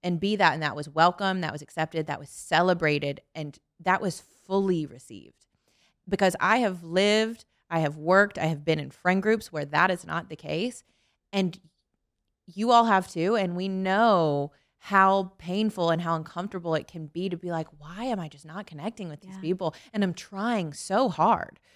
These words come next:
Speaker 1: right? Some of it, we're putting so much effort out there, and it's like,
Speaker 2: Oh,
Speaker 1: "I'm
Speaker 2: yeah.
Speaker 1: trying so hard and it's not landing," because maybe either you're not in a culture, in a community where that's allowed and accepted, or maybe you haven't fostered that within yourself.
Speaker 2: Yes.
Speaker 1: And so I know oftentimes,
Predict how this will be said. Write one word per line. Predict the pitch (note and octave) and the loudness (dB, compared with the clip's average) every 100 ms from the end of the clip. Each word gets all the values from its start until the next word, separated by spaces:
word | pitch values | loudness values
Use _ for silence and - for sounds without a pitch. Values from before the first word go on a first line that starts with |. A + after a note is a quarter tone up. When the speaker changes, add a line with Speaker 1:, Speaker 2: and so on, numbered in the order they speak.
| _ | _
Speaker 1:
right? | G3+ G3+ - - | 0 0 -2 -4
Some | A3+ A#3 | 0 2
of | A#3+ | 2
it, | A3+ | 0
we're | G3+ | -2
putting | F#3 A3+ F#3+ | 0 0 2
so | G#3 | 2
much | A3 G3 | 2 4
effort | G3 G3+ | 2 2
out | F3 D3 | 2 0
there, | D3 C#3+ | 0 -2
and | D3+ | -4
it's | - | -8
like, | C#3+ | -6
Speaker 2:
Oh, | |
Speaker 1:
"I'm | F#3 | -2
Speaker 2:
yeah. | F#3 | 2
Speaker 1:
trying | A3+ D4 D#4+ | 6 6 4
so | C#4+ | 0
hard | C4+ D4 | 2 2
and | A#3+ | 0
it's | G#3+ | 0
not | B3 B3 | 0 0
landing," | G#3 A3 C#4 G#3+ F#3 - _ - | 0 0 2 2 0 -4 _ -12
because | A#3 B3 | -2 0
maybe | G#3 G3 A3+ C#4+ A3 G3+ G3 - _ _ - | 0 0 0 0 -2 -4 -4 -8 _ _ -6
either | A3 G3+ | 0 2
you're | G3 | 2
not | G3 A3+ | 2 2
in | A3 | 2
a | E3+ _ _ - | -4 _ _ -20
culture, | - E3+ F#3+ C#4 | -6 -2 0 2
in | A3+ | 2
a | |
community | E3+ D#3 D#3 G#3+ A#3+ | 0 -6 -4 -4 -2
where | C4 C4 | -2 0
that's | C4 C4+ | -2 -4
allowed | C4+ C4 C4+ C4+ | -4 0 0 -2
and | C4+ | -8
accepted, | - C#4 C4 C#4 - | -10 -8 -8 -8 -2
or | G3+ | -2
maybe | F#3 F3+ A#3 | 0 -2 -2
you | A#3 | 0
haven't | A3+ F#3+ - | 0 -2 -2
fostered | D#3 - D#3+ | -4 -4 -8
that | D3+ D3+ | -4 -6
within | D3 - | -8 -16
yourself. | C#3 - E3 D3+ - F#3 | -18 0 4 4 2 -2
Speaker 2:
Yes. | C3 - - _ _ | -4 -4 -16 _ _
Speaker 1:
And | A3 G#3+ | 0 6
so | A#3 | 6
I | A3 | 6
know | G#3+ A#3+ C4+ - _ | 6 4 4 0 _
oftentimes, | - G#3+ B3 G#3+ F#3+ F3 E3 E3 D#3+ | 6 6 6 0 0 2 0 0 -4